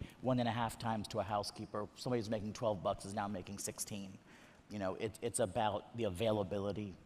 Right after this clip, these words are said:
of, of, of the staff to, to help us to clean the rooms.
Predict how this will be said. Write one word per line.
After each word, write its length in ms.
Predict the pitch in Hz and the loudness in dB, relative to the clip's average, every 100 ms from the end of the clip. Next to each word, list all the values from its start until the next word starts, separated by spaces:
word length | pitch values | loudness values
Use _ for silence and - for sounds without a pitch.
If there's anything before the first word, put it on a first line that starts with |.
| - - - | -20 -20 -10
of, 240 | - 98 98 | -2 -2 0
of, 260 | 101 90 92 | -2 -2 -4
of 240 | - 85 | -4 -4
the 80 | 104 | -4
staff 560 | - - 101 98 - - | -2 2 2 0 -4 -4
to, 180 | 104 98 - | -4 -2 -4
to 120 | 104 | -2
help 280 | 101 104 95 | 2 0 0
us 160 | - | -4
to 80 | - | -6
clean 300 | - 113 101 | -6 -4 -4
the 80 | 92 | -4
rooms. 520 | 98 101 95 76 - | -4 -4 -6 -10 -12